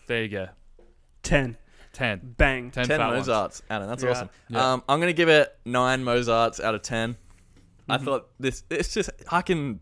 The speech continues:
Speaker 3: I'm buying this on vinyl, like, after this
Speaker 1: Mm.
Speaker 3: episode for sure. This al-, album is so good.
Speaker 1: Mm.
Speaker 3: There's just so much going on. It's so creative. It never, it never for one point I knew what was gonna happen next. Of
Speaker 1: Mm.
Speaker 3: course, unless I've heard the song before. But even when I did, I was hearing things I've never heard before.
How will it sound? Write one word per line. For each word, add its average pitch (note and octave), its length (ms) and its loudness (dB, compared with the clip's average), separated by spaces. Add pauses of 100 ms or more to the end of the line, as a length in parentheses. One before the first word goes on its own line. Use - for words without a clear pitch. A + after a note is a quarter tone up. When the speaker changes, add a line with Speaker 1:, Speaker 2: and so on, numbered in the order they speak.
(220)
Speaker 3:
I'm D#3+ 220 6
buying B2+ 300 4
this A2+ 160 -4
on G#2+ 120 0
vinyl, G2+ 360 -2
like, F2+ 180 -6
after G#2 240 -2
this A#2 140 -2
Speaker 1:
Mm. F#2 60 -2
Speaker 3:
episode E2+ 440 -8
for - 160 -4
sure. G2 560 -2
This B2+ 160 -4
al-, C#3 180 4
album C#3 220 0
is C3+ 100 -4
so C3 380 -2
good. A2 320 -4 (220)
Speaker 1:
Mm. A#2 240 -6
Speaker 3:
There's B2 140 -6
just C3+ 140 -2
so D3 140 2
much D3 200 2
going B2+ 260 2
on. A#2+ 220 2
It's A2 100 -6
so D3+ 200 2
creative. A#2+ 640 2
It A2 80 -2
never, B2+ 400 4 (400)
it B2 100 0
never C#3+ 300 4
for - 120 -8
one B2+ 200 4
point A#2+ 340 0
I G#2+ 80 -2
knew A2+ 260 4
what G#2+ 80 4
was G2+ 120 -2
gonna G#2+ 180 -2
happen G#2 360 -2
next. A2+ 500 -4 (220)
Of - 100 -4
Speaker 1:
Mm. B2+ 60 -4
Speaker 3:
course, G2+ 200 0
unless F#2 260 -6
I've F#2 100 -4
heard F#2+ 140 0
the F2 60 -4
song A2+ 200 -4
before. G2 260 -2
But G#2+ 120 2
even C3 180 2
when C3 100 0
I B2 60 2
did, A2+ 400 2
I - 40 0
was A2 100 2
hearing B2 360 0
things A2 320 -4
I've G#2 80 0
never G#2 240 0
heard G2+ 200 0
before. F#2+ 340 -6